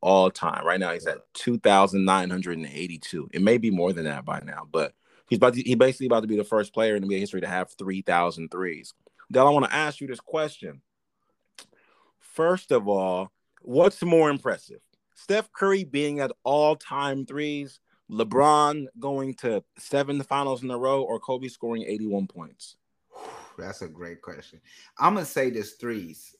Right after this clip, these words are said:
Speaker 2: And, and I'm gonna say that because the threes is such a new development in basketball. It's one of the newer, um, you know, the newer options of scoring when it comes to the league.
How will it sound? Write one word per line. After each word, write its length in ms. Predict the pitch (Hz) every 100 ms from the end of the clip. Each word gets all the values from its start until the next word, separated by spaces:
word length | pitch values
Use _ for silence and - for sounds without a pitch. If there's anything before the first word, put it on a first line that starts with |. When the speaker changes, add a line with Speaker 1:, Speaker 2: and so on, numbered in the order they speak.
| _ -
Speaker 2:
And, 460 | 131 131 120 107 90 -
and 160 | 131 127
I'm 100 | 127
gonna 120 | 123
say 180 | 143 135
that 240 | 127 113
because 640 | 120 113 127 117 113 107 - _ _
the 80 | -
threes 320 | - 165 190
is 180 | 151 -
such 240 | 143 127 120
a 60 |
new 200 | 110 117
development 680 | 117 104 104 113 117 120 120
in 80 | 110
basketball. 600 | 117 117 - 113 117 117
It's 120 | 110
one 160 | 127 113
of 100 | 101
the 60 |
newer, 520 | 101 110 110 101 101 -
um, 420 | 98 92 82 80 _ _ _ _ -
you 100 | 120
know, 100 | 107
the 100 | 104
newer 300 | 120 113 101
options 360 | 107 - 110
of 80 | 95
scoring 520 | - 113 110 101 87 -
when 120 | 104
it 80 | 98
comes 260 | 113 101 -
to 80 |
the 100 | 95
league. 380 | 90 101 87 85